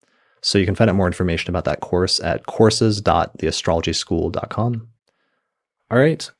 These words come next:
uh, that's it for this episode of the Astrology Podcast.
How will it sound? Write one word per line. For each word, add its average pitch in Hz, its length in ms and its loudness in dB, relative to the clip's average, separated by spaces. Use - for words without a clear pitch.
uh, 95 360 2
that's 104 280 2
it 156 180 4
for 107 140 2
this 95 180 0
episode 95 540 2
of 98 240 2
the 92 80 2
Astrology 87 480 0
Podcast. 107 800 -2